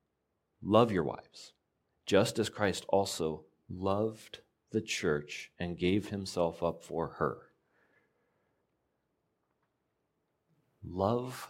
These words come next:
for one another is not ooey gooey mushy feelings.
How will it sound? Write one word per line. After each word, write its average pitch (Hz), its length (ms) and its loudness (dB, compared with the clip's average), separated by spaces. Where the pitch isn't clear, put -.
for 95 220 -6
one 98 260 -2
another 82 600 -2
is 82 240 -4
not 87 340 -2
ooey 90 320 -6
gooey 82 320 -2
mushy 78 300 -6
feelings. - 680 -8